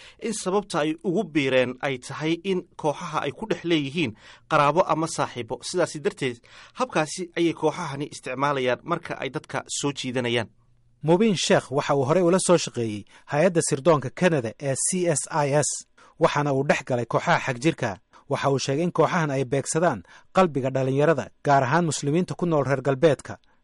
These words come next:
Speaker 2: Gaar ahaan, ayuu yidhi, kuwa aan dareensanayn inay aqbaleen bulshada reer galbeedka ee ku dhex nool yihiin.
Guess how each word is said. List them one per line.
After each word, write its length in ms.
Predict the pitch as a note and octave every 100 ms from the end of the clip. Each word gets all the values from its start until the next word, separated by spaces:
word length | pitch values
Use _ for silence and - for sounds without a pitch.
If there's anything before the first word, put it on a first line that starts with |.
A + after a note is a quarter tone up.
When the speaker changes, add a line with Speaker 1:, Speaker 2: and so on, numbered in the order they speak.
| -
Speaker 2:
Gaar 200 | C#3+ C#3
ahaan, 260 | B2+ F#3
ayuu 240 | E3 E3 D#3+
yidhi, 120 | C#3+ -
kuwa 240 | G3+ E3+
aan 160 | C#3+ C3+
dareensanayn 640 | C#3+ C#3 - D#3+ F3 A2 - _
inay 240 | - F3+ D3+
aqbaleen 480 | C3+ - D3+ D#3+ C3+
bulshada 340 | B2+ F#3 E3
reer 140 | C3 B2
galbeedka 520 | C#3 B2+ D3+ - C#3
ee 40 | B2+
ku 80 | E3+
dhex 160 | D3
nool 220 | D#3 D3+ C3
yihiin. 320 | B2+ D3+